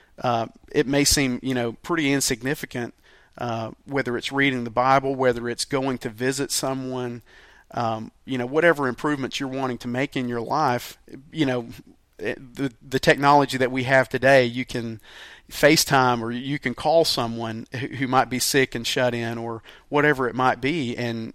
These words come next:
you know, it's so easy and convenient for us to, uh, make those small changes. And before you know it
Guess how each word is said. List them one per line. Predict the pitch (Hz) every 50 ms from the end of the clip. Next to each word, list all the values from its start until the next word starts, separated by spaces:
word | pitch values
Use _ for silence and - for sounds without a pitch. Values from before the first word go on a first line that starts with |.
| _ -
you | 131 131 120
know, | 117 117 117 -
it's | 143 147 -
so | - - 165 147 147 147 139 135 127 120 -
easy | 131 147 160 160 135 131 127 123
and | 120 117
convenient | - 123 117 110 127 127 143 151 135 117 -
for | - - 123 117
us | 117 117 - - -
to, | - - 123 120 117 117 113 - _ - - - - - _ _ _ -
uh, | 120 117 110 110 107 - - _
make | - 131 135 156 233 - -
those | 131 117 113
small | - - 131 120 113 113
changes. | - - - 120 120 120 117 127 117 120
And | 127 123
before | 120 117 - - 160 156
you | 147 131 123 113
know | 120 135 160 165 139
it | 120 110 -